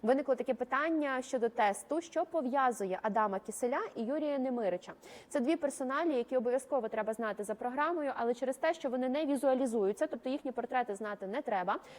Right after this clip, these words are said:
в учнів виникли проблеми з вирішенням цього тесту. Хтось зробив, хтось згадав, хтось вивчив, але деякі не звернули увагу саме на цих персоналей, тому що їхні портрети не потрібно було знати.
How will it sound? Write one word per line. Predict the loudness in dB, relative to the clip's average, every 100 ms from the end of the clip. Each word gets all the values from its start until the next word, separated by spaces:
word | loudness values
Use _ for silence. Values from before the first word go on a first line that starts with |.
| -8
в | -2
учнів | 0 0 -2 -4 0
виникли | 0 0 -2 -2
проблеми | 0 0 0 -2 -4
з |
вирішенням | -4 -4 -4 -4 -4 -2
цього | -4 -4
тесту. | -4 -6 -6 -12 -12 -20 -4
Хтось | 2 2
зробив, | 4 4 4 4
хтось | 4 2 2
згадав, | -2 2 2 2
хтось | 0 0 0
вивчив, | 2 0 0 -4 -6 -10 0
але | 2 4
деякі | 2 0 0 -2
не | 0 0
звернули | 0 0 0 0 0
увагу | 0 0 0 0 -2
саме | -4 -4 -2
на | -4
цих | -4 -6
персоналей, | -8 -8 -6 -4 -2 -2
тому | -2 -6
що | -6
їхні | -6 -6
портрети | -4 0 0 0
не | 0 0
потрібно | -2 -4 -4 -4
було | -4 -4 -6
знати. | -6 -8